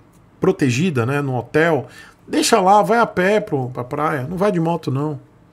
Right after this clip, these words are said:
Aí, ah, não tem, não tem lugar pra parar, é muito longe pra eu ir pra praia, o hotel fica longe. Então tenta arrumar um estacionamento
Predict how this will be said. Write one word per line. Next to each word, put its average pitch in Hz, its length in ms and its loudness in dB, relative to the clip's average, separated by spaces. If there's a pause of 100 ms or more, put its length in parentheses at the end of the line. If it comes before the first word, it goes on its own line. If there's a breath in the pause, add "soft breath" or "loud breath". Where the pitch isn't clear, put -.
(720 loud breath)
Aí, 202 280 6
ah, 240 180 4
não 220 180 2
tem, 247 380 4
não 214 180 4
tem 220 220 2
lugar 196 240 2
pra 196 100 -4
parar, 185 300 0
é 180 60 2
muito 214 200 0
longe 180 640 4 (220)
pra 160 100 2
eu 165 60 4
ir 170 100 2
pra 170 100 -4
praia, 156 480 2
o 147 40 4
hotel 165 280 2
fica 180 200 -4
longe. 151 360 2 (220 loud breath)
Então 185 240 -2
tenta 214 640 0
arrumar 147 680 0
um 170 100 -2
estacionamento 180 880 -2